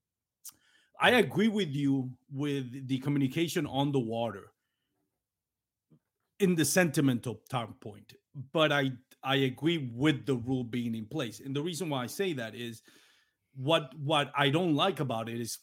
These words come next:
I'll give you an example. Cattle Lake, I run into, um,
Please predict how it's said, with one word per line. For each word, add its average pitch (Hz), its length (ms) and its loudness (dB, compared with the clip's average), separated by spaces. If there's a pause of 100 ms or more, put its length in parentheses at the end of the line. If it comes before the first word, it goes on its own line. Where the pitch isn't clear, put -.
I'll 135 120 0
give 135 160 2
you 147 40 2
an 139 60 4
example. 139 500 0
Cattle 135 340 0
Lake, 147 340 -2 (100)
I 135 160 0
run 147 340 -2
into, 139 920 0
um, 110 600 -6